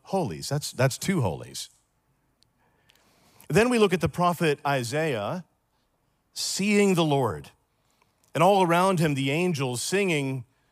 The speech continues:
"Holy, holy, holy." That's three holies.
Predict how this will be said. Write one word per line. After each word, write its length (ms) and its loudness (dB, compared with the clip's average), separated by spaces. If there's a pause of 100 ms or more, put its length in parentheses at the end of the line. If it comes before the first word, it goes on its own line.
(200)
"Holy, 800 -2 (400)
holy, 840 -2 (520)
holy." 800 -8 (640)
That's 240 -2
three 160 -2
holies. 560 -4